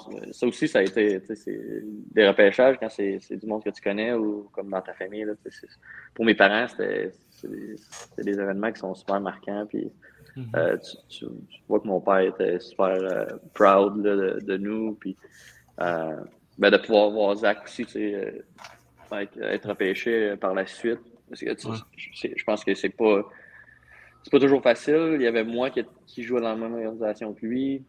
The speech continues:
Speaker 2: Mhm.
Speaker 1: qui venait de se faire repêcher en deuxième ronde. Fait que là, lui, il arrive un peu plus de pression de performance, euh, de, pour performer.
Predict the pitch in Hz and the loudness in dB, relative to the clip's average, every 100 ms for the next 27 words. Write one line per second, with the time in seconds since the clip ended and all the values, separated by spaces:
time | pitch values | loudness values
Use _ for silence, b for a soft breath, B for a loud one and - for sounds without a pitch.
0 | _ - 120 120 117 110 113 110 110 110 | _ -12 -10 -8 -6 -4 -4 -4 2 2
1 | 101 110 117 110 101 101 101 98 98 104 | 2 0 -4 -2 -4 -4 -4 -4 -4 -4
2 | 117 120 120 110 - 110 107 104 104 107 | -4 -6 -8 -8 -2 2 2 0 -2 -2
3 | 107 104 98 104 107 110 113 107 107 _ | -2 0 0 0 0 2 0 -2 -10 _
4 | _ _ 104 107 107 107 104 104 98 98 | _ _ -8 -6 -2 2 2 2 2 2
5 | 113 107 101 - 95 107 104 107 107 107 | -2 -4 -4 -4 -6 -2 -2 -2 -4 -6
6 | 104 - - 98 98 104 - 101 101 - | -10 -12 -6 -4 -4 -6 -6 -4 -4 -4
7 | 92 92 101 110 | -6 -4 -4 -4